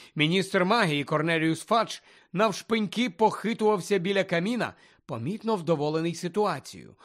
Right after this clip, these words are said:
Обабіч біля дверей стояли, наче вартові, Кінгслі Шеклбот і ще якийсь суворий чаклун з коротеньким цупким волоссям, якого Гаррі не впізнав. А під стіною вгадувалася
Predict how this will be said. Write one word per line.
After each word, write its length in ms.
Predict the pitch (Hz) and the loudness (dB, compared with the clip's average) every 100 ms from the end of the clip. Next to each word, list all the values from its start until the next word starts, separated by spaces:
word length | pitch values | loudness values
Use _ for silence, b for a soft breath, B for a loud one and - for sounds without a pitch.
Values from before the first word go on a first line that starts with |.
| B | B
Обабіч 520 | 151 156 190 170 147 | 0 4 4 4 0
біля 220 | 123 143 123 | -2 -2 -2
дверей 380 | 131 226 247 b b b _ | 0 0 -2 b b b _
стояли, 640 | - - 156 147 175 165 147 | -14 -2 0 2 2 2 2
наче 360 | 170 170 165 | 0 0 -2
вартові, 520 | 151 147 - 143 240 | 0 0 -2 -4 -4
Кінгслі 600 | 196 160 190 180 - 151 | -2 0 0 -2 -4 -4
Шеклбот 760 | 135 - 196 233 277 190 180 - B B B | -2 0 0 4 2 4 2 0 B B B
і 100 | 165 | -8
ще 260 | - 226 | -4 0
якийсь 380 | 175 127 170 151 | 0 0 -4 -4
суворий 580 | - 170 156 165 180 143 | -4 -2 0 0 0 0
чаклун 500 | - 135 165 269 220 b b | -4 -8 -2 -2 -2 b b
з 120 | b - | b -2
коротеньким 680 | 196 156 175 226 233 240 | 0 0 0 -2 0 -4
цупким 480 | 190 175 - 180 185 | -2 -4 -2 -2 0
волоссям, 520 | 185 233 202 - 127 | 2 4 2 0 -4
якого 300 | 123 131 175 | -4 0 0
Гаррі 320 | 147 165 220 208 | 2 2 2 2
не 100 | 208 | 0
впізнав. 640 | 175 226 190 240 139 - _ _ _ | 0 -4 0 0 0 -4 _ _ _
А 120 | - 104 | -14 -12
під 220 | 120 113 | -12 -14
стіною 580 | - 131 135 220 247 202 b b _ - | -10 -6 -2 0 -2 -6 b b _ -10
вгадувалася 960 | 135 143 240 247 247 240 233 240 226 | -4 2 4 4 4 4 2 2 0